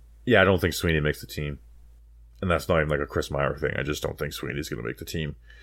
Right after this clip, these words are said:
Um, 'cause you have Lawrence Cager in there too. Um,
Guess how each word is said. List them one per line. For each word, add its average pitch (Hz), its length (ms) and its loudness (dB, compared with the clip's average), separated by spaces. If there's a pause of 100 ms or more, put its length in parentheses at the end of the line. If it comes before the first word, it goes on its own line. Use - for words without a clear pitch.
(400)
Um, 82 440 4 (500)
'cause 80 160 0
you 80 80 6
have 73 100 4
Lawrence 76 300 0
Cager 71 340 2
in 69 60 -2
there 67 160 -2
too. 67 300 0 (1200)
Um, 107 480 8